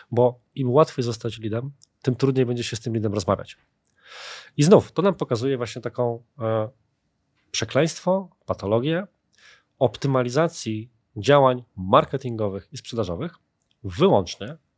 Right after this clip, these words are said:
pod kątem liczby. W wyniku chcemy więcej leadów. I teraz problem, wracając trochę teraz do, robić taką, taki segue, jak to mówią anglosasi, do pierwszego odcinka, kto jest winien, nie? Dyrektor handlowy, który chce więcej leadów, ja go totalnie rozumiem.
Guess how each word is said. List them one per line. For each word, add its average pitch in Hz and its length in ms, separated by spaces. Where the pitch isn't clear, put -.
pod - 160
kątem 120 480
liczby. 113 340
W 110 40
wyniku 151 400
chcemy 143 340
więcej 117 280
leadów. 92 200
I 113 40
teraz 147 200
problem, 170 420
wracając 127 380
trochę - 240
teraz 123 240
do, 117 200
robić 110 200
taką, 117 340
taki 120 180
segue, 127 340
jak 101 120
to - 100
mówią 110 180
anglosasi, 110 420
do 107 80
pierwszego 113 380
odcinka, 113 420
kto - 140
jest 104 140
winien, 107 280
nie? 139 120
Dyrektor 117 320
handlowy, 95 440
który - 180
chce 117 160
więcej 101 280
leadów, 87 200
ja 107 60
go 107 80
totalnie 98 360
rozumiem. 104 440